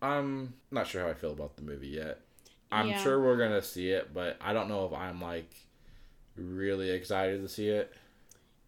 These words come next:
Speaker 2: Yeah, I am not, like, f-, passionately interested in it, but the fact that it's rated R gives me a little bit more respect for it.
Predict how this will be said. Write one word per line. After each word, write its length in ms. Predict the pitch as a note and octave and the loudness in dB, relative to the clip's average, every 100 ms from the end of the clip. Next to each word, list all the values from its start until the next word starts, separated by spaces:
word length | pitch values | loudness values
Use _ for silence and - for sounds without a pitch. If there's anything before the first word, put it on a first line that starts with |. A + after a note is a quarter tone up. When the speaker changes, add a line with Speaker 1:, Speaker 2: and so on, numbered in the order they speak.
| - | -8
Speaker 2:
Yeah, 440 | C4 C#4+ D4 D4 | -2 2 2 2
I 540 | - C4 D4+ D#4+ E4+ - | 2 2 4 2 0 -2
am 200 | B3 B3+ | 0 2
not, 200 | A#3+ A3 | 2 0
like, 280 | A3 G#3+ G3 - | 2 2 0 -6
f-, 240 | - - - - - - - - | -14 -16 -18 -20 -20 -18 -18 -16
passionately 1000 | - F#3+ G3+ - G3+ F#3+ F#3 F#3 F#3 - - - - | -2 0 0 0 -2 -2 -2 -2 -4 -8 -16 -20 -10
interested 440 | G#3+ G3+ G3 - F3+ | -8 -6 -8 -8 -4
in 140 | F#3 | -2
it, 300 | F#3+ - G#3 | -2 -2 -2
but 280 | G#3 G3 - - - - - | 2 2 2 -14 -20 -20 -12
the 500 | G3+ G3+ A3 G3+ G3 - - | -8 0 4 4 4 -2 0
fact 240 | A#3 A3+ | 2 4
that 120 | A#3+ | 2
it's 140 | A3 G#3 | 0 0
rated 240 | G3+ F#3+ | 0 4
R 460 | G#3+ C4+ A3+ G#3+ A3 | 6 8 8 4 2
gives 260 | G#3+ F#3+ | -2 -2
me 140 | G3 F#3 | 0 0
a 80 | F#3 | 2
little 160 | G3 | 2
bit 160 | F#3+ F3 | 0 -2
more 160 | F3+ | 0
respect 480 | E3+ F3+ - G3+ - | -2 -2 2 2 0
for 220 | - D#3+ E3 | -4 0 2
it. 240 | G3+ - | 0 -2